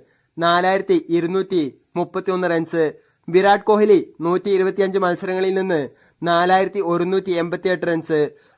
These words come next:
സൂര്യകുമാർ യാദവ് എൺപത്തിയൊമ്പത് മത്സരങ്ങളിൽ നിന്ന് രണ്ടായിരത്തി അറുന്നൂറ്റി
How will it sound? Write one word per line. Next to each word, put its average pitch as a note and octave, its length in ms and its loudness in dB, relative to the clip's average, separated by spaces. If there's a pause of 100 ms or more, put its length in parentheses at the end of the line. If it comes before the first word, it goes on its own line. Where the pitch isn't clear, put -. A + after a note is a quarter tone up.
(100)
സൂര്യകുമാർ G#3 640 4
യാദവ് G3+ 300 4 (120)
എൺപത്തിയൊമ്പത് F#3 580 -2
മത്സരങ്ങളിൽ F#3 540 -2
നിന്ന് F3+ 240 -2 (440)
രണ്ടായിരത്തി F#3+ 520 0
അറുന്നൂറ്റി F#3 420 -2